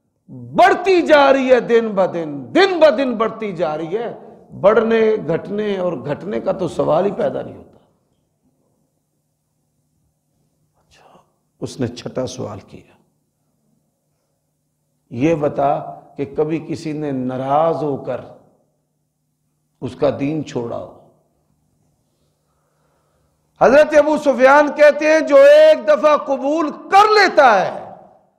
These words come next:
जहान छोड़ देता है, पर उनका दामन नहीं छोड़ता।" अल्लाह की कसम है, ये कायनात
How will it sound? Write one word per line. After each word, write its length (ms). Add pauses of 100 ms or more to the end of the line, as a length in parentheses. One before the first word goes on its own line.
(760)
जहान 760
छोड़ 340
देता 420
है, 280
पर 160
उनका 320
दामन 400
नहीं 200
छोड़ता।" 480 (3000)
अल्लाह 180
की 120
कसम 340
है, 60
ये 100
कायनात 800